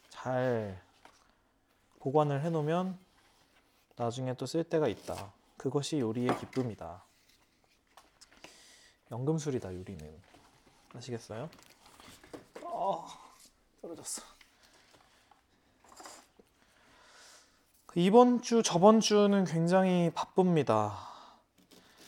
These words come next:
광고 작업들이 좀 들어와가지고 설 연휴까지 지금 일해야 될 것 같은데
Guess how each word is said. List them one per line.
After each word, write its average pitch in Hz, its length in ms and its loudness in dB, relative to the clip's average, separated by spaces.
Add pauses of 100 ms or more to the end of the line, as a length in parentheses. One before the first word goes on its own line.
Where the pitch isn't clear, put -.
(160)
광고 160 720 8
작업들이 131 760 0 (120)
좀 131 160 -10
들어와가지고 113 960 0 (800)
설 262 300 6
연휴까지 175 580 6
지금 143 240 -2
일해야 143 220 6
될 143 80 4
것 127 140 -2
같은데 117 680 -2